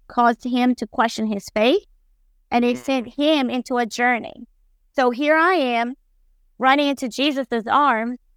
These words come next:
Speaker 1: and here he is questioning, "What do I want? Because I don't want to run into Jesus's arms." And it took, you know, of course, people don't make these decisions, you know, overnight,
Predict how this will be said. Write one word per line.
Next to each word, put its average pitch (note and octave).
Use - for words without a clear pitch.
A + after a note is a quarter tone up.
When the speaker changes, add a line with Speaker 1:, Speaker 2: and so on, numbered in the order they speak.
Speaker 1:
and B3+
here C#4
he D4+
is A#3
questioning, A#3
"What B3+
do D#4
I E4
want? A3+
Because A#3+
I A#3
don't E4
want D4
to C#4
run -
into A#3
Jesus's G3+
arms." G3+
And B3
it C4
took, -
you D#4+
know, B3+
of -
course, C4+
people C4+
don't B3
make A#3
these A#3
decisions, A3+
you A3+
know, G#3+
overnight, A3+